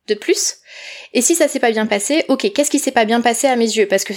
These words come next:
je, je précise vraiment à mes yeux, parce que peut-être que le voisin à côté, lui, il considérait que ça s'est, ça s'est bien passé. Donc c'est pour ça que il faut être honnête avec nous et nous, ce qu'on ressent. Et je pense que dans cette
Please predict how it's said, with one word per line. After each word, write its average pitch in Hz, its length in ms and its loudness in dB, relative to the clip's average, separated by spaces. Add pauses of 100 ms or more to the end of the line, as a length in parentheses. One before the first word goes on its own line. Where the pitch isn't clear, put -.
(100)
je, 190 340 0
je 185 200 -2
précise 240 360 -4
vraiment 220 220 0
à 220 60 -2
mes 202 200 -2
yeux, 302 100 2
parce 214 200 -2
que 208 80 -8
peut-être 330 280 -2
que 240 120 0
le 208 60 2
voisin 202 280 2
à 226 120 0
côté, 214 320 0
lui, 220 200 0
il 190 280 -2
considérait 208 600 0
que - 60 -4
ça 202 100 0
s'est, 175 320 -2
ça 180 140 -4
s'est - 120 -4
bien 185 180 -2
passé. 202 280 0
Donc 175 160 -4
c'est - 80 -8
pour 208 100 -2
ça 262 120 2
que 208 200 -2 (840)
il 233 120 2
faut 294 420 2 (460)
être 247 420 0
honnête 254 320 2
avec 214 260 -2
nous 254 200 2 (140)
et 202 60 0
nous, 220 140 4
ce - 100 -6
qu'on 226 180 2
ressent. 214 400 0 (360)
Et 233 360 0 (360)
je - 120 -2
pense 285 320 0
que 247 320 -2
dans 220 220 0
cette 214 320 -2